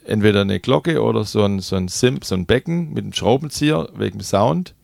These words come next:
Das, ähm, sorgt einmal für Erstaunen, warum spielt er mit dem Schraubenzieher? Das ist halt dieses Metallische.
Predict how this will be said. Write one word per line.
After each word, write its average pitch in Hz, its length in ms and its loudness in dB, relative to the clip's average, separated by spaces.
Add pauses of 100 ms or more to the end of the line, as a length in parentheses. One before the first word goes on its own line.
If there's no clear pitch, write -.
(960)
Das, - 420 -2 (100)
ähm, 90 560 4
sorgt 92 340 2
einmal 101 280 -4
für 95 400 -2 (920)
Erstaunen, 110 600 0
warum 92 240 -2
spielt 98 260 -2
er 92 100 2
mit 92 120 -2
dem 92 40 -4
Schraubenzieher? 107 520 0
Das 92 120 -4
ist - 60 -6
halt 90 140 2
dieses 95 240 -4
Metallische. 98 680 0